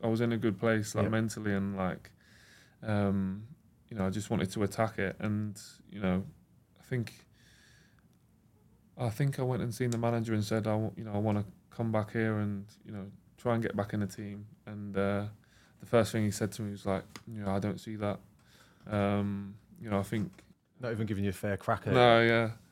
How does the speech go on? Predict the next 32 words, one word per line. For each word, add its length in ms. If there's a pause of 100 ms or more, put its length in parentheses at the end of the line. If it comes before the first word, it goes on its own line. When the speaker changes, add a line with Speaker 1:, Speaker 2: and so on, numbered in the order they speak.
(140)
Speaker 1:
I 60
think 320
before 280
I 40
even 240
probably 240
trained, 380
I 40
think 200
it 80
was. 320
And 160
he 60
was 140
like, 160 (640)
"I 120
don't 160
see 200
that. 280
Uh, 200
I 60
think 180
you 80
should 200
go 120
out 120
on 120
loan 220
again 240
and 100
try 260
and 220